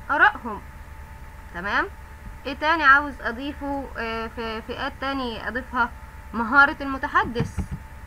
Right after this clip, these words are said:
مهارتي انا وانا بشرح لهم، هل، آه، ام، استفاد من المهارة دي ولا ما استفادش؟ فهم الدرس ولا ما فهمش؟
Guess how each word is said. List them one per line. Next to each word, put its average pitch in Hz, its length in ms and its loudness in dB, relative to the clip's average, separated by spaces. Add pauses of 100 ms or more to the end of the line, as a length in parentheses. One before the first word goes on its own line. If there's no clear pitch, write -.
(180)
مهارتي 233 500 -2
انا 262 200 2
وانا 254 200 4
بشرح 254 420 -2
لهم، 277 340 2 (340)
هل، 262 320 4 (120)
آه، 220 340 -4
ام، 226 220 -2 (260)
استفاد 262 460 -2
من 240 180 -2
المهارة 233 460 2
دي 220 160 -6
ولا 220 200 0
ما 196 60 -4
استفادش؟ 233 560 -6 (120)
فهم 254 240 -4
الدرس 220 400 -6
ولا 202 160 -2
ما 196 120 -4
فهمش؟ 247 460 -6